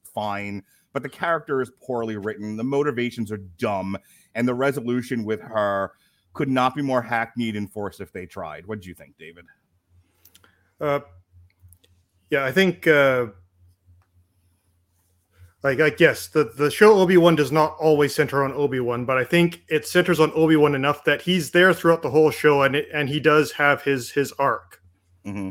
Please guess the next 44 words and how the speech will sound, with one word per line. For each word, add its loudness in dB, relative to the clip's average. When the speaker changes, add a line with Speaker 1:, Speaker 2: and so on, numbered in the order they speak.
Speaker 2:
Well, 2
I, 2
like, 0
this 0
is, 2
this 2
is 4
not 2
like 2
the 2
moment 4
Leia 6
or 4
Reva 2
appear, 4
they, -4
Obi-Wan's 2
kicked -6
to 2
the 0
side, 4
and 0
it's, -8
you -4
know, -2
the, -4
the, -6
the -6
Leia 6
Reva 4
show 4
also 4
featuring 2
Obi-Wan 4
sometimes 0
getting 0
his -2
ass 0
kicked -8
by 0
all -2
the -8
women -6
because -6